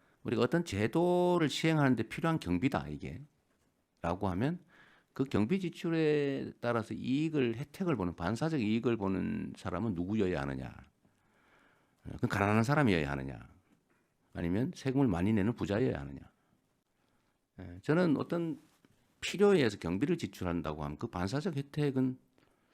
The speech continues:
최소한 국민들이 공평하게 혜택을 누리는 게 맞다고 생각해요. 즉, 세금을 더 많이 내는 사람을 최소한 비슷하게 내줘야 되는 거 아니냐. 그런 측면에서는 평등한 기회를 주는 게 좋겠다는 생각이 들고, 또 한편으로는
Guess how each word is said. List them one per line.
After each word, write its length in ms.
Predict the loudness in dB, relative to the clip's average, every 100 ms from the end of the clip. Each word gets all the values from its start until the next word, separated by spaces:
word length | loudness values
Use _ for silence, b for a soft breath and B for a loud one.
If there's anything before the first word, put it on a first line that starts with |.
| b b
최소한 400 | -4 0 2 4
국민들이 380 | 6 6 4
공평하게 840 | 0 -2 0 0 0 -2 -4 -4 -6 -10
혜택을 280 | -10 -4 -4
누리는 200 | -4 -4
게 80 | -4
맞다고 280 | -6 -8 -12
생각해요. 380 | -14 -16 -20 -20 _ _ _ _ _ -20 -16
즉, 160 | -8
세금을 320 | -4 -2 -2
더 80 | -2
많이 220 | -2 0
내는 180 | -2 -4
사람을 420 | -8 -8 -8 -8 -10 b b b b
최소한 260 | -8 -8 -8 -16 _ _ _ _ _ _ _ _ -10
비슷하게 380 | -6 -2 0
내줘야 220 | 0 0 -2
되는 160 | -2
거 100 | -2
아니냐. 460 | -4 -6 -8 -14 -18 -20 _ _ _ _ _ _
그런 220 | 2 2
측면에서는 760 | 4 4 4 0 -4 -4 -8 -2
평등한 600 | 2 2 2 0 -2 -8 -14 _ -10
기회를 240 | -4 -4
주는 160 | -2 -4
게 80 | -4
좋겠다는 400 | -8 -12 -10 -8
생각이 300 | -6 -8 -8
들고, 180 | -10 -6
또 100 | -2
한편으로는 680 | -2 0 0 0 0 -4